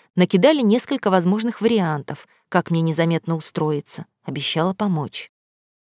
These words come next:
Не рассказала ей только одного, что с появлением брата Аграуса у меня появился шанс вернуться домой.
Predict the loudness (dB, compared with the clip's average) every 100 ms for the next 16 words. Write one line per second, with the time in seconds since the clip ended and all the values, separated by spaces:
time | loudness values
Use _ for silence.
0 | _ 0 2 2 0 0 2 0 0 -2
1 | -2 -4 -4 -4 -4 -4 -4 -6 -10 _
2 | _ _ _ _ 0 0 4 6 6 8
3 | 6 6 4 6 4 4 2 2 2 2
4 | 2 -2 -6 -8 _ _ 2 4 4 4
5 | 2 4 2 0 -4 -4 -2 -2 0 -2
6 | -2 -4 -2 -4 -2 -4 -4 -8